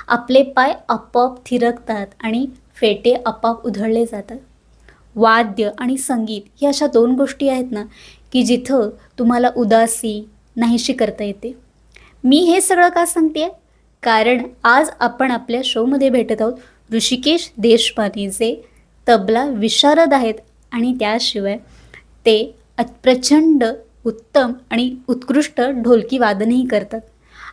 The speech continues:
आणि नुकताच डीडी नॅशनलवर झालेला भारत का अमृत कलश या कार्यक्रमात त्यांना जायची संधी मिळाली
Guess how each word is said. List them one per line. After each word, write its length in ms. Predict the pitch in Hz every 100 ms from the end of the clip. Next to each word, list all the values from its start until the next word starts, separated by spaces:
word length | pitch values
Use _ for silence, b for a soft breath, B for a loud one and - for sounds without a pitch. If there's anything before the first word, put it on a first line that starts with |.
| -
आणि 180 | 254 349
नुकताच 680 | 262 254 - 294 269 269 _
डीडी 360 | 202 240 240 294
नॅशनलवर 560 | 320 320 311 302 302
झालेला 480 | 294 262 226 226 220
भारत 480 | 202 214 220 220 254 254
का 160 | - 208 -
अमृत 280 | 240 214 240 262 -
कलश 420 | 214 226 - - b b -
या 140 | 240
कार्यक्रमात 760 | 233 233 214 226 233 294 233 226
त्यांना 360 | - 220 240
जायची 380 | 233 208 208 285
संधी 360 | 285 233 220 285
मिळाली 360 | 285 214 202